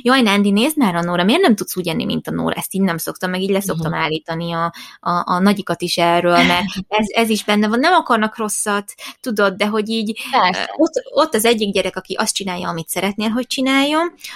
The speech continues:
Speaker 1: a másik gyerek meg pont az ellenkező lé-, ellenkezőjét csinálja, de ugye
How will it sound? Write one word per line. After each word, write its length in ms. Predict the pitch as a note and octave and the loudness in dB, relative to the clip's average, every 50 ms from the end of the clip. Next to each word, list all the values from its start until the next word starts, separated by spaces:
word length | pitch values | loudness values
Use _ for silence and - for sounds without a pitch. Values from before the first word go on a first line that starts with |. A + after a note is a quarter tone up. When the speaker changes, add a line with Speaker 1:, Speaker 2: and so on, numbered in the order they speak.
| - - | -10 -4
Speaker 1:
a 60 | - G#3+ | 0 2
másik 360 | A#3 A#3 A#3 A3+ B3+ A3+ G#3 | 4 4 4 4 2 2 2
gyerek 280 | A#3 A3+ A3+ A3+ A3+ | 4 4 4 2 2
meg 320 | A3 G#3+ A3 G#3+ G#3+ G3+ - | 0 0 0 0 0 0 0
pont 200 | - A3+ G#3 G3 F#3 F#3 | 0 0 2 0 0 -2
az 40 | F3 | -2
ellenkező 420 | E3+ E3+ E3+ E3 F#3 F3+ F3+ F#3 | -2 -2 -2 -2 -2 -2 -2 -2
lé-, 240 | F#3 F#3 F#3+ - - - G3 F3+ - | -2 -2 -4 -4 -4 -4 -6 -4 -2
ellenkezőjét 680 | - G3 F#3+ F#3 F#3 G3 F#3 F#3 F#3+ F#3 F#3 F#3+ G3 | -2 -2 -2 -2 -2 -4 -2 -2 0 0 0 -2 -2
csinálja, 420 | - - G3+ G3+ G3 G3 G#3 G#3 G#3 | -4 -2 0 0 2 2 2 0 0
de 220 | G3 G#3+ G#3 G#3 G#3+ | 0 0 0 0 0
ugye 180 | A3 G#3 A3+ | 0 0 -2